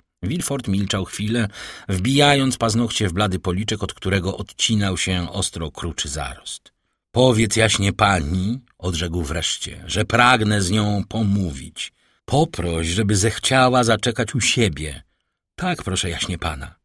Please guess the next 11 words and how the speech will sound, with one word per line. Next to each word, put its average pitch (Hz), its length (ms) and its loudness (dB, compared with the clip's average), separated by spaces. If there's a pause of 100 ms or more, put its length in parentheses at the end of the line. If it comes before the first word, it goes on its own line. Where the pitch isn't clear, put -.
(480)
"A 110 100 -4
potem 147 320 4
wrócisz 120 540 2
tu, 135 180 0
żeby 107 280 2
ogolić 107 600 4
mnie 101 280 0
i 143 140 0
ubrać". 107 680 0 (520)
"Wrócę 139 420 2
zaraz". - 520 0